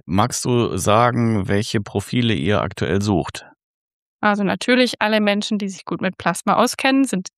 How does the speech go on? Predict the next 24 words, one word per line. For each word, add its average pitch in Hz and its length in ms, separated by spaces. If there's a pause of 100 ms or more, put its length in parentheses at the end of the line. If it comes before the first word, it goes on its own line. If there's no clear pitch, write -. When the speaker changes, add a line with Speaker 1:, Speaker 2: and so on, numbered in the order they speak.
Speaker 2:
immer 208 340
sehr 233 200
spannend. 269 600 (260)
Speaker 1:
Mhm. 165 280
Speaker 2:
Das - 160
ist - 260
ein 214 200
nicht 208 240
so 214 140
riesiges 247 840 (300)
Forschungsfeld, 247 1160 (640)
aber 208 200
es 208 100
ist - 260
dadurch 208 340
natürlich 202 380
auch 202 300
eine 202 320
Art 208 220
Familie, 240 640
was 247 180
ganz 240 200
toll 240 280
ist. 240 220